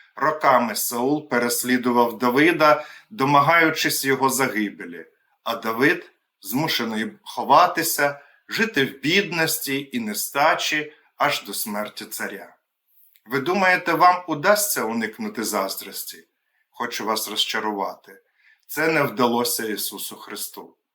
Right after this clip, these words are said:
А Він був досконалим, ідеальним і безгрішним. Євангеліє від Марка говорить: «Пилат знав, що через заздрість видали його первосвященники».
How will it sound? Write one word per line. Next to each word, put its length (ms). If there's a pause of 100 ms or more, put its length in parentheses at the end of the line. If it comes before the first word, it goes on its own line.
(240)
А 120
Він 260
був 200
досконалим, 840 (380)
ідеальним 880 (280)
і 100
безгрішним. 800 (640)
Євангеліє 680
від 180
Марка 380
говорить: 680 (460)
«Пилат 520
знав, 640 (120)
що 260
через 440
заздрість 640
видали 480
його 220
первосвященники». 1300